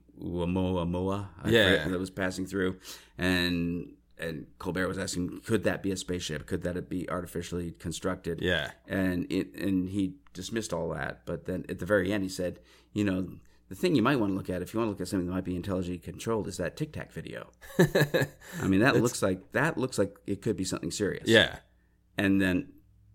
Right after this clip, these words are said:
Speaker 1: that was the <laughs> end of the discussion.
Speaker 2: And Colbert was just like, <laughs>
Speaker 1: Yeah, well, like, that's the
Speaker 2: "Let's
Speaker 1: only,
Speaker 2: wrap it up."
Speaker 1: yeah, that's
Speaker 2: Yeah.
Speaker 1: the only, like, guy I've heard of who is a de-, a guy who normally debunks all these things.
Speaker 2: Yeah.
Speaker 1: Saying there might be something there.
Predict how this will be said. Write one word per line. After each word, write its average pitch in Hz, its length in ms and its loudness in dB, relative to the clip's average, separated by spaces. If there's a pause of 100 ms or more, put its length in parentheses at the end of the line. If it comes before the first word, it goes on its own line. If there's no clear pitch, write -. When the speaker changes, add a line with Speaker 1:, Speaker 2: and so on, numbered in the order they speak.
(140)
Speaker 1:
that 87 100 -4
was 82 120 -6
the 101 140 0
<laughs> - 40 0
end 147 80 10
of 123 160 2
the 170 60 6
discussion. 139 440 2
Speaker 2:
And 113 140 8
Colbert 101 280 8
was 92 100 0
just - 160 -2
like, 135 200 -6 (140)
<laughs> - 60 4
Speaker 1:
Yeah, 185 180 12
well, 147 360 10
like, 127 120 4
that's 156 200 4
the 165 40 4
Speaker 2:
"Let's 147 120 6
Speaker 1:
only, - 20 10
Speaker 2:
wrap 117 160 8
it 123 60 10
up." 76 200 4
Speaker 1:
yeah, 120 120 4
that's 143 160 8
Speaker 2:
Yeah. 151 40 6
Speaker 1:
the 147 60 4
only, 120 400 0
like, 95 280 -2
guy 98 320 0
I've 98 220 -6
heard 107 240 -2
of 90 200 -2
who 92 160 -2
is 90 120 -4
a 87 120 -2
de-, 85 180 -6 (180)
a 90 80 -2
guy 87 160 -2
who 90 180 -2
normally 90 380 2
debunks 87 380 -6
all - 80 -10
these - 160 -10
things. - 200 -6
Speaker 2:
Yeah. 80 440 6
Speaker 1:
Saying 90 380 -4
there 90 120 -6
might 90 160 -2
be - 80 -14
something - 300 -8
there. - 180 -10